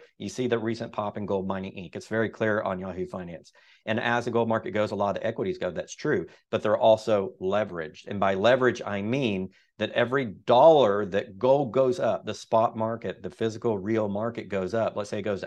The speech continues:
eighteen hundred dollars to eighteen oh one, that one dollar is pure profit for mining companies. 'Cause remember, if, you know, if these projects are feasible at thirteen, fourteen hundred dollar golds and we're sitting at eighteen hundred,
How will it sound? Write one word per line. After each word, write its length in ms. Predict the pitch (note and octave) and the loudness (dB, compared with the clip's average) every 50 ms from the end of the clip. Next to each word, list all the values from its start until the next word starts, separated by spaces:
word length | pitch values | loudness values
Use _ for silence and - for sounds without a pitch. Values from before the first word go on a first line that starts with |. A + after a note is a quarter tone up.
| - - | -10 -8
eighteen 280 | - A#2 A#2+ - C#3 B2 | -8 -6 -6 -4 -4 -2
hundred 200 | A2+ A#2+ B2 A#2+ | -2 0 0 2
dollars 380 | A#2+ B2 B2+ C3 C3+ C3+ - _ _ _ _ _ _ - | 2 2 4 2 0 -2 -6 _ _ _ _ _ _ -10
to 240 | - A2 - - A2+ | -8 -8 -6 -4 -6
eighteen 340 | B2 A#2+ - - C3+ B2+ B2+ | -6 -6 -6 -4 -2 -2 0
oh 200 | A#2 A#2 A#2+ A#2+ | 0 0 0 0
one, 440 | A#2 A#2 B2+ C3+ B2 E2+ C2+ - - _ _ _ _ _ - | -2 -2 -4 -4 -4 -6 -8 -10 -18 _ _ _ _ _ -6
that 280 | A2 G#2+ B2 B2 C3 | 2 2 4 4 2
one 500 | B2+ A#2 A2+ B2 C#3 F3 F#3+ G3+ G3+ F3 | 0 0 2 2 4 4 2 0 -2 0
dollar 600 | D3 D#3+ E3 F#3+ G#3+ G3 C3+ G#2 F2+ F2+ F#2 G#2+ - _ _ _ _ - | 2 4 4 4 4 2 2 0 0 -2 -4 -8 -12 _ _ _ _ -2
is 240 | - B2+ B2 G#2+ F2 | 0 0 0 0 -4
pure 480 | - - - - B2 C3 E3 F#3+ G3+ | -12 -14 -8 -2 0 4 4 4 4
profit 520 | G3 - - F3 F3+ F3+ E3 - - - - | 2 2 2 2 2 2 2 -2 -6 -6 -6
for 100 | - A#2+ | -6 -4
mining 380 | B2 B2+ C#3+ D3 C3 A2 F#2+ | -2 -2 -2 -2 -2 -4 -6
companies. 480 | F2+ - F2+ E2+ - - - - - - | -6 -8 -10 -10 -10 -14 -18 -18 -16 -10
'Cause 180 | - A#2+ A2 B2 | -6 -6 -4 -2
remember, 680 | B2+ B2 B2 C3+ E3 F#3+ F3 B2 G2+ F#2 F#2 F#2+ - - _ _ _ _ _ _ - | -2 0 2 2 2 2 2 2 2 2 2 -2 -6 -12 _ _ _ _ _ _ -4
if, 120 | A#2+ A#2 A#2 | -4 -4 -2
you 80 | A#2 A#2+ | 0 0
know, 200 | A2+ A2 G#2+ A2 | 2 2 2 2
if 140 | G#2+ G#2+ - | 0 -2 -2
these 200 | C3+ C#3+ D#3+ D#3+ | 0 0 0 0
projects 480 | - D#3+ D3 C#3+ - - C3+ B2+ - | 2 4 4 4 4 2 0 -4 -4
are 120 | - A2+ G#2 | -6 -8 -8
feasible 520 | F#2 - B2+ C#3+ D3 C#3 B2+ G#2+ G#2+ G2 | -6 -4 -2 -2 -2 -2 -2 -2 -2 -2
at 100 | F#2+ - | -2 0
thirteen, 340 | - A#2+ A#2+ A#2+ - B2 A2+ | 0 0 0 0 -4 -6 -6
fourteen 400 | G#2 - A#2+ A#2+ A#2+ - A#2 G#2 | -4 -2 -4 -4 -4 -4 -8 -8
hundred 220 | G2 A2 G2+ F#2+ | -6 -4 -4 -2
dollar 220 | F#2 G#2+ A#2+ A2+ G2+ | 0 0 0 0 2
golds 240 | F#2 C3 C3 A#2 - | 2 2 2 2 0
and 60 | G2 | -4
we're 80 | F#2+ | -8
sitting 280 | F#2+ - A#2+ G#2 G#2+ G2 | -6 -6 -6 -4 -4 -4
at 60 | G2+ | -2
eighteen 260 | G2 F#2+ F2+ - G2+ | -4 -4 -4 -6 -8
hundred, 380 | F2 G2 C#3+ D#3 A#2+ F2 - - | -6 -6 -4 -4 -4 -6 -8 -10